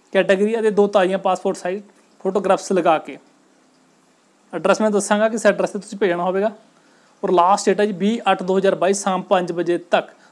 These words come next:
ਤੁਸੀਂ ਇਹਨਾਂ ਪੋਸਟਾਂ ਲਈ ਅਪਲਾਈ ਕਰ ਸਕਦੇ ਹੋ ਜੀ।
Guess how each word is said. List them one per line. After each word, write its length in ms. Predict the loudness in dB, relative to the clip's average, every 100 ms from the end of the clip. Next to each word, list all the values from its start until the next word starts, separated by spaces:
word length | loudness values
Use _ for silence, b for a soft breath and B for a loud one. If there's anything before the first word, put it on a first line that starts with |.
| _
ਤੁਸੀਂ 220 | -4 0
ਇਹਨਾਂ 100 | 0
ਪੋਸਟਾਂ 400 | 0 -4 -4 -4
ਲਈ 80 | -4
ਅਪਲਾਈ 360 | -6 -4 -2 -4 b b b b _ 2
ਕਰ 120 | 2
ਸਕਦੇ 380 | 0 -6 -8 -12
ਹੋ 60 |
ਜੀ। 120 | -20